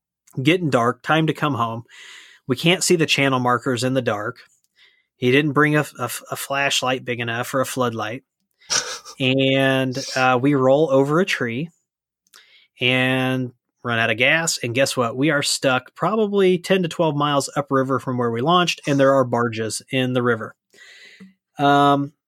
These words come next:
so he's like, "What do we do?" Well, you're talking about this dude that's, like, forty asking two kids, basically, "Well, what do we do?" You know?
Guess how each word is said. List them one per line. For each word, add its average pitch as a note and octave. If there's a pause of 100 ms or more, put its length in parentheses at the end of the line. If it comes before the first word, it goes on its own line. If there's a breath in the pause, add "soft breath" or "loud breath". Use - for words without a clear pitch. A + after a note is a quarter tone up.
(400)
so D3
he's E3+
like, D#3+
"What G3
do A3+
we A3
do?" G3+
Well, C3
you're F#3+
talking D#3+
about C#3
this C3
dude D3+
that's, C3
like, B2
forty C#3
asking B2+ (100)
two D#3 (280)
kids, D3
basically, B2
"Well, C3+
what E3
do F#3
we G3
do?" A3+
You C3
know? C3+